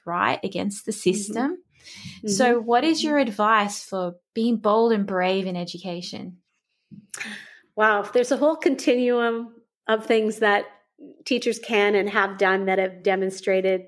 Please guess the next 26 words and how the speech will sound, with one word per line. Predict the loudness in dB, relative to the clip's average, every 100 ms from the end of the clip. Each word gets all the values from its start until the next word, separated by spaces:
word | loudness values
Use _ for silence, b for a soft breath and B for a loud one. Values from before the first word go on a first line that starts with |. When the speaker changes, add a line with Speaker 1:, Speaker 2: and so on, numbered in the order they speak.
| _ -8
Speaker 2:
you | -4
know, | -2
evidence | -2 0 2 0 -2
of, | -6 -6
of | -8 -4
being | -2 -2 -4
brave. | -2 0 2 0 -4 B B B B -2
Um, | 2 2 -2 -10 _ _ _
probably | -2 2 4 4 4 2 -2 _ _ _ _ _ _ _ _ _ -10
one | 0 2
of | 2
the |
biggest | 2 2 2 -2 0
brave | 4 4 2 0
things | 0 0 0
that | 0 0
I | 2 0 -2 _ _
did, | 2 2 0 -6 -18 -18
maybe | -4 -2 0 -2 -4
started | -2 2 4 4 0
doing | -2 -2 -2
about | -4 -6 -8
tw-, | -12 -14 _ _
fifteen | -6 -2 -2 -2 0
years | 0 0
ago, | -2 0 0